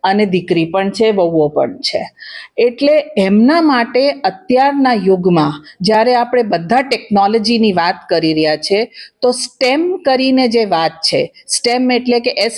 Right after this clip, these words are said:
for science, T for technology, E for engineering અને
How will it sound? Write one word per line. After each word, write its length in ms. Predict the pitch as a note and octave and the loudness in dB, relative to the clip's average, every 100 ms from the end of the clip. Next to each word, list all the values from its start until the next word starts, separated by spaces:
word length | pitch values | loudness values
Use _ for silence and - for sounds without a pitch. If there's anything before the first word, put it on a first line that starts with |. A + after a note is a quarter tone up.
| - | -2
for 80 | B3 | 0
science, 520 | A#3 - F#3 F#3+ B3+ | 0 -2 -2 0 -2
T 460 | C#4+ - - A3+ A3 | -4 -8 -6 -4 -2
for 160 | A3 | -2
technology, 880 | G#3+ F3+ - F3+ E3+ F3 F3+ A#3 G#3 | -2 -2 -2 0 0 0 0 0 0
E 20 | |
for 220 | G#3 G#3+ G3 | 0 0 0
engineering 760 | E3+ E3+ F#3+ F#3 F3 A3+ C#4+ - - | 0 0 0 2 0 0 -2 -8 -6
અને 240 | F#3+ G#3+ | 0 0